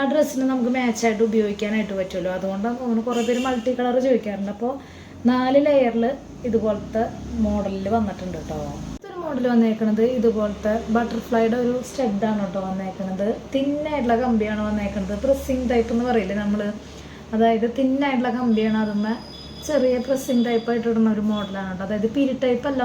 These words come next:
വന്നേക്കുന്നത്. അതുകൊണ്ട് തന്നെ കാതിന് ഹോൾ ചെറുതാണെങ്കിലും ഇടാൻ പറ്റിയിട്ടുള്ള ഒരു മോഡലാണ്. നല്ല ഭംഗിയുണ്ട് കേട്ടോ കാണാനായിട്ട്. കുട്ടികൾക്കായാലും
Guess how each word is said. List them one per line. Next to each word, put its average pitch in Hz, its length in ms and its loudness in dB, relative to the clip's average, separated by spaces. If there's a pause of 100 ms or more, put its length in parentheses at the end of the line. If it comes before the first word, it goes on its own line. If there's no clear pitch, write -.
വന്നേക്കുന്നത്. 214 520 0
അതുകൊണ്ട് 202 300 0
തന്നെ 226 120 4 (100)
കാതിന് 240 420 2 (100)
ഹോൾ 269 220 4 (160)
ചെറുതാണെങ്കിലും 233 720 2 (580)
ഇടാൻ 240 260 6
പറ്റിയിട്ടുള്ള 262 460 0
ഒരു 226 140 4
മോഡലാണ്. 196 400 -2
നല്ല 294 120 -2 (100)
ഭംഗിയുണ്ട് 226 380 4
കേട്ടോ 180 160 -4 (100)
കാണാനായിട്ട്. 185 520 -4
കുട്ടികൾക്കായാലും 202 720 0